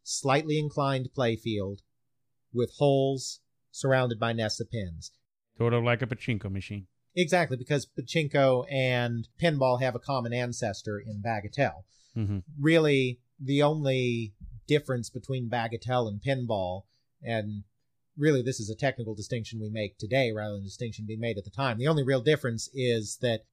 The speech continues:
Speaker 1: bagatelle was not a coin-operated game, and pinball was,
Speaker 2: <laughs>
Speaker 1: essentially.
Speaker 2: Bagatelle didn't take quarters, and pinball does.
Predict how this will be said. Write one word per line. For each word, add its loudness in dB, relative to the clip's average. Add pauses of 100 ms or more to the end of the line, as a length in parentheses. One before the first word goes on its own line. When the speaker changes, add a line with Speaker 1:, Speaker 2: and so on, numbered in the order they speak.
(140)
Speaker 1:
bagatelle 6 (100)
was -4
not 2
a -2
coin-operated 0
game, -4
and -8 (720)
pinball -2
was, 4 (260)
Speaker 2:
<laughs> 0
Speaker 1:
essentially. 4 (520)
Speaker 2:
Bagatelle 4
didn't 4
take 2
quarters, -2
and -2 (460)
pinball 4
does. -2